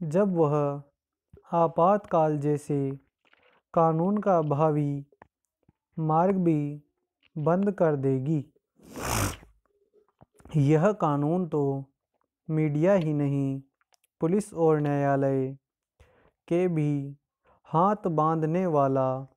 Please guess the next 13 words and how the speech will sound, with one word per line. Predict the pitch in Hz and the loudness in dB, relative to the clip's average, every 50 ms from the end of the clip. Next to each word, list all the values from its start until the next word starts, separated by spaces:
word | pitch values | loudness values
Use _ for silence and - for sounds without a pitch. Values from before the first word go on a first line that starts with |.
| _ _ _ _ _ - - | _ _ _ _ _ -4 0
है। | 170 170 151 131 127 - _ _ _ - - _ _ _ _ _ _ _ _ _ - | 0 0 0 -2 -4 -8 _ _ _ -20 -20 _ _ _ _ _ _ _ _ _ 0
तब | - 160 156 143 143 143 143 143 151 147 _ _ _ _ _ _ - | 2 2 2 2 0 -2 -2 -4 -8 -16 _ _ _ _ _ _ -2
कहाँ | 175 156 151 180 196 196 | -2 -2 0 0 0 2
रहेगा | 180 165 143 147 147 151 151 143 147 139 135 131 135 139 135 _ _ _ - 147 | 2 2 2 2 0 0 0 0 0 0 0 -2 -6 -10 -14 _ _ _ -8 -4
लोकतंत्र? | 143 147 143 139 127 - - 165 165 160 147 147 - 135 135 123 _ _ _ _ _ _ _ _ _ _ _ _ _ - | -2 -2 -2 -4 -6 -6 -4 -4 -2 -2 -4 -8 -8 -10 -10 -10 _ _ _ _ _ _ _ _ _ _ _ _ _ -6
अध्यादेश | 165 160 151 143 143 160 156 156 147 139 151 160 170 160 - | -4 -4 -2 0 0 0 0 0 0 0 0 -2 -2 -4 -6
का | - 156 143 139 139 135 139 139 _ _ _ _ _ _ _ _ _ _ _ - | -4 -2 -2 -2 -2 -4 -6 -12 _ _ _ _ _ _ _ _ _ _ _ -4
लैप्स | 151 151 165 190 185 - - - 170 | 0 2 2 2 0 -2 -8 -6 -4
हो | 147 131 147 160 170 | -2 2 2 2 4
जाना | 160 160 147 143 139 139 135 135 135 131 135 135 _ _ - _ _ _ _ _ _ _ - | 4 2 0 0 -2 -2 -2 -2 -4 -6 -8 -10 _ _ -20 _ _ _ _ _ _ _ -8
उसे | 170 - - 190 190 180 | -8 -6 -2 -2 0 0
गैरकानूनी | 170 147 151 151 151 151 147 139 - 151 143 143 147 147 156 175 196 202 175 | 0 0 0 2 2 2 0 0 -2 -2 -2 0 -2 -2 -2 -2 -2 -2 -2
अथवा | 156 151 - - 147 143 139 135 135 135 135 | -4 -6 -6 -4 -2 0 0 0 -2 -4 -6